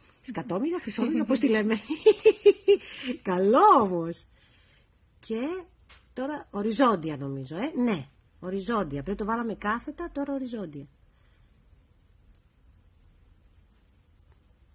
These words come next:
Έτσι το βάλαμε και πριν; Όχι, να το!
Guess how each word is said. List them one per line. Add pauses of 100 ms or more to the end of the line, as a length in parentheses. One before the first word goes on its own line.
(340)
Έτσι
το
βάλαμε
και
πριν; (540)
Όχι,
να
το!